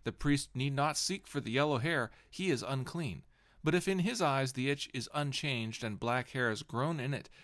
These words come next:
the itch is healed, and he is clean, and the priest shall pronounce him clean. When a man or woman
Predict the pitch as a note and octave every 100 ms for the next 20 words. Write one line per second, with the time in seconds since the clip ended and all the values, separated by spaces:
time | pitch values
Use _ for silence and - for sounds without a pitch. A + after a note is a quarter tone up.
0 | - _ - - - G#3 - G#3+ C4+ A#2+
1 | C2+ - _ G2+ C3+ C#3+ - - G3 D3+
2 | - - G2+ F2+ G2+ A#2+ - - F3+ -
3 | F3+ C#4 - G2+ C3 - _ _ - B3
4 | F3+ - _ _ - - - _ B2 C#3
5 | B2+ D#3 G#3+ B3 F#3 C3+ B2+